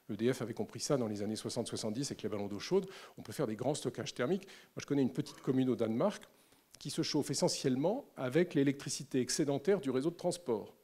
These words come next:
Ils ont fait un réseau, un réservoir de flotte de deux cent mille mètres cubes. Quand le réseau de transport sature et qu'il y a trop d'électricité, il y a beaucoup d'énergie éolienne au Danemark,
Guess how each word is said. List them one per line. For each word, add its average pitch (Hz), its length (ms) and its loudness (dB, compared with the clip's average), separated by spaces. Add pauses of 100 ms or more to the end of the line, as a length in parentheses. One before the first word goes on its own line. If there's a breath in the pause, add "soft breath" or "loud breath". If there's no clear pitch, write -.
(580 soft breath)
Ils - 80 -14
ont 107 40 -12
fait - 140 -4
un 107 80 0
réseau, 113 300 -6
un 92 260 -10
réservoir 104 340 -4
de 90 80 -8
flotte 175 340 4
de 120 60 6
deux 117 120 4
cent 131 160 0
mille 120 140 4
mètres 110 200 0
cubes. 214 240 2 (840 soft breath)
Quand 165 120 4
le 147 60 6
réseau 139 200 4
de 139 40 -10
transport 123 560 2
sature 151 400 0
et 135 60 2
qu'il - 60 -4
y 123 40 2
a 104 40 0
trop - 180 2
d'électricité, 120 600 2
il 202 100 6
y 104 80 2
a - 20 0
beaucoup 139 240 0
d'énergie 120 380 4
éolienne 104 300 0
au 101 60 -2
Danemark, 107 520 0